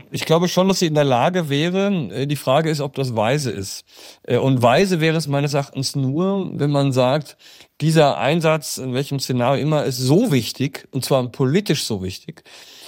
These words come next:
der ist, leistet einen so wichtigen Beitrag, um Trump in der nato zu halten oder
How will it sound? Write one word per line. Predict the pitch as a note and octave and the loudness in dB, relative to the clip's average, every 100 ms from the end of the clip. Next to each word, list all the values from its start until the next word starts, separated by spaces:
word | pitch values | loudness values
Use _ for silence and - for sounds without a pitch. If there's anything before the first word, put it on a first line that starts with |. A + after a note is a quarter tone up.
| - | -2
der | C#3+ D3 | 0 2
ist, | D#3 A#2 | 0 -2
leistet | C3+ D#3 - C#3+ | 0 2 2 0
einen | D3 | 0
so | C#3 F3+ | 0 0
wichtigen | F3+ - D#3+ D3+ | 0 -2 -2 0
Beitrag, | B2+ C3+ D#3 D3 | 0 2 -2 -2
um | C#3 C3 A#2+ A2 | -2 -2 -2 -2
Trump | C#3 D3+ | -2 0
in | C3+ | -2
der | B2 | 0
nato | A#2 B2+ A#2 | 0 -2 -6
zu | - G2+ | -4 -2
halten | G2+ A#2+ D3 | -2 -2 -4
oder | G#2+ G2+ F2+ | -2 -2 -2